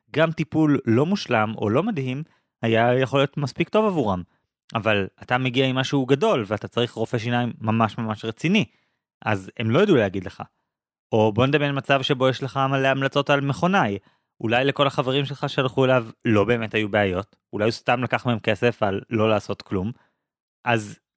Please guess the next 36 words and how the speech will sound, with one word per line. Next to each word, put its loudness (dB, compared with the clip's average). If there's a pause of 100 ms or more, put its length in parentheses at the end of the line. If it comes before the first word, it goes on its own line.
כמו -4
שאמרתי, -2 (140)
אם 2
המודל 2
מקבל 0
נתונים -2
שגויים, -2 (280)
אתה 0
לא 2
יכול -2
לסמוך -10
על -4
התוצאות -2
שלו. -14 (600)
אז -4
אנחנו -4
צריכים 2
למצוא 0
דרך 0
שתאפשר -2
לנו 0
לבחון -2 (320)
בעצמנו 0
את -4
המומחיות 0
של -4
אדם, -2 (540)
שאותה 2
אנחנו -2
נוכל 0
להפעיל 0 (100)
גם 0
בלי 2
להיות 2
מומחים -4
בעצמנו. -4